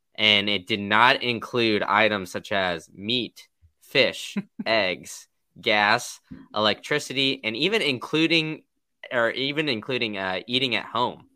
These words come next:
Speaker 1: Uh, so a lot of crazy stuff here. And then we also had the White House press secretary, Jen Psaki, uh, great lady,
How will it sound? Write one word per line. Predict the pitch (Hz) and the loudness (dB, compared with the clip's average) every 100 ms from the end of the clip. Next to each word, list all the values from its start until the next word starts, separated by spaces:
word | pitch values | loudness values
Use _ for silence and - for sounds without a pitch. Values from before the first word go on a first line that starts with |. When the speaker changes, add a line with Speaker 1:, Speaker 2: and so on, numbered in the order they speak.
| _ _ - | _ _ -12
Speaker 1:
Uh, | 98 98 95 92 | -4 -2 0 -2
so | 92 - 107 | -4 -2 0
a | |
lot | 110 120 185 | 2 2 2
of | 214 170 | 0 -4
crazy | 180 165 180 165 | -2 0 0 -4
stuff | 160 - 143 147 - | -10 -6 -2 -2 -4
here. | 104 104 | -4 -4
And | 107 107 110 | -4 -6 -6
then | 131 135 123 - _ _ | -4 -6 -8 -14 _ _
we | 127 | 0
also | 180 185 | 2 0
had | 147 131 123 | -2 0 0
the | 107 113 107 104 _ _ | 0 2 0 -2 _ _
White | 120 117 | 0 0
House | 117 113 - | 0 -2 -4
press | 120 110 | -8 -6
secretary, | 123 120 104 117 110 107 | -8 -8 -10 -6 -4 -4
Jen | 92 110 101 | -6 -8 -8
Psaki, | - 101 98 120 127 160 _ _ _ - | -4 -2 -2 -6 -8 -8 _ _ _ -8
uh, | 95 92 90 | -4 -4 -4
great | 90 107 107 | -4 -2 -2
lady, | 101 107 117 160 | -2 -2 -2 -6